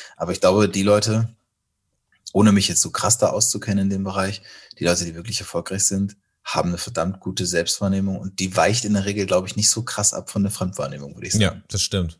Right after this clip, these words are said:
Speaker 2: Also ich, ich sag auch immer, du musst wissen, also ich muss wissen, wie ich selber funktioniere,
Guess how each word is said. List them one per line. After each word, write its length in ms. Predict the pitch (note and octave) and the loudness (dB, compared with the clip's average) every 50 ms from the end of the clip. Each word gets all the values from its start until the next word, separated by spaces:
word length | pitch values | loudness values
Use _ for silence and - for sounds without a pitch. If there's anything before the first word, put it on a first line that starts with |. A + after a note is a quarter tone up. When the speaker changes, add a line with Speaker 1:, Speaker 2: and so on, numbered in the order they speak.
| _ _ - | _ _ 0
Speaker 2:
Also 200 | G#2+ A#2 G#2 A2+ | 2 2 4 2
ich, 380 | G#2+ G#2 G#2 - A#2 - - - A#1+ - G1+ G1+ G1+ _ - G#2 | 2 0 0 0 -2 -4 -8 -14 -20 -20 -20 -20 -20 _ -8 -4
ich 100 | G#2 - | 0 2
sag 200 | - G#2+ F#2+ - | 4 2 2 2
auch 160 | D#2+ G2+ G2+ | 0 0 0
immer, 120 | G2+ G2+ F#2 | 0 0 0
du 80 | F2+ F#2 | 0 0
musst 300 | G2+ G2+ - - - - | 0 2 2 0 0 2
wissen, 360 | G#2+ G#2 - - G#2 G2+ - | 2 2 4 4 2 0 0
also 180 | - G2+ - G#2+ | 2 2 2 2
ich 100 | G2 - | 2 2
muss 260 | B2+ B2 A#2 - A2+ | 2 2 2 4 4
wissen, 260 | A2+ C3+ - D3 B2 | 4 4 4 4 2
wie 100 | G#2 G2+ | 2 2
ich 140 | F#2+ - - | 2 2 2
selber 280 | - G#2 G#2+ A2+ A2+ A2 | 4 4 4 4 4 2
funktioniere, 720 | - - G#2+ G2+ F#2+ - - G2+ G2 G2+ A2 C3+ D#3 D#3 | 0 0 -2 0 0 2 2 2 2 2 2 0 0 -2